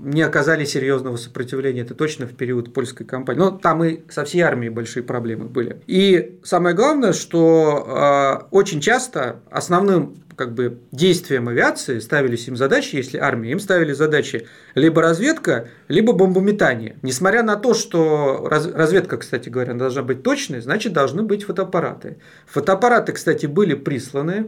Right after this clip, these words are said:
и, в принципе, они были в достаточно большом количестве. Ну, ими можно было где-то примерно двадцать процентов, э, разведчиков оборудовать.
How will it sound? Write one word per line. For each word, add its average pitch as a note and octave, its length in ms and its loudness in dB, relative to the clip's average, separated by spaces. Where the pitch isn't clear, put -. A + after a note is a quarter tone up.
и, F3 240 0
в E3+ 140 -4
принципе, F3+ 720 2
они F3+ 340 0
были F3 320 4
в C#3+ 100 0
достаточно E3 400 -2
большом E3+ 340 0
количестве. E3 720 -2
Ну, F#3 100 6
ими G3 240 6
можно E3+ 300 4
было D#3 560 4
где-то C#3 420 0
примерно D3+ 460 0
двадцать D#3+ 280 0
процентов, C#3+ 640 -2
э, B2 360 -2
разведчиков C#3 640 -2
оборудовать. B3 500 0